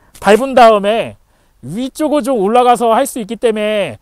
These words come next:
뭐 차에다가 예를 들어 스키스로라던가 또는 뭐 여러 가지 장치를 달았을 때 또는 루프박스라던가 이런 거 장착했을 때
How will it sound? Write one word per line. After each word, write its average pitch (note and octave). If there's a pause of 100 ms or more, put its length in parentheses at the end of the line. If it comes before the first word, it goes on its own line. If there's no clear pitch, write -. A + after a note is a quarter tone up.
(440)
뭐 F3+
차에다가 C#4
예를 G3+
들어 G#3+
스키스로라던가 C4
또는 B3+
뭐 G3
여러 G3+
가지 A#3
장치를 G#3+ (440)
달았을 A#3
때 G#3+
또는 A#3
루프박스라던가 A#3+
이런 G#3
거 G#3+
장착했을 G3+
때 G#3